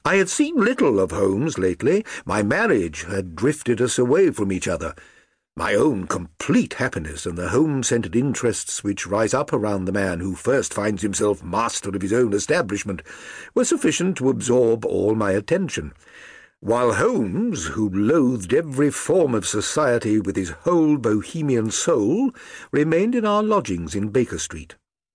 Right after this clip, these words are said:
buried among his old books, and alternating from week to week between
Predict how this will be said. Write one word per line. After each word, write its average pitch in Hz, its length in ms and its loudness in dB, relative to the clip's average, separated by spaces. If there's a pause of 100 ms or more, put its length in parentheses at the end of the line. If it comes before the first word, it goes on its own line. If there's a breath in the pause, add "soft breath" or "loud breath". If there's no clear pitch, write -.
(160)
buried 95 500 0
among 98 240 0
his 95 160 0
old 101 360 2
books, - 480 -2 (680)
and 127 240 0
alternating 160 800 2
from 165 220 0
week 156 200 0
to 127 120 0
week 185 460 0
between 175 680 0